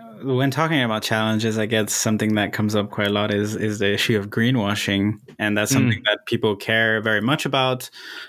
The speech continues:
Speaker 2: Mm-hmm.
Speaker 1: Uh, that's very easy to do. And, uh, is that, is that a problem you encounter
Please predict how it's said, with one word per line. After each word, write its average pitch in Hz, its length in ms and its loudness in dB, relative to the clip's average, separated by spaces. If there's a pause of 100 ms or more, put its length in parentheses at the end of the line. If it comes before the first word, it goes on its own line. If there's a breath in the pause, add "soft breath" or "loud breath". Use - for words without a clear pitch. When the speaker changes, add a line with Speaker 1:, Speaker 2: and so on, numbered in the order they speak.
(120)
Speaker 2:
Mm-hmm. 123 40 4
Speaker 1:
Uh, 113 380 4
that's 113 160 -2
very 113 200 2
easy 113 240 2
to 110 100 -4
do. 160 600 0 (600 soft breath)
And, 123 640 2
uh, 113 400 0
is 123 120 0
that, 127 280 0 (100)
is 135 120 0
that 143 100 2
a 123 60 -2
problem 123 460 2
you 117 520 0
encounter 135 600 -2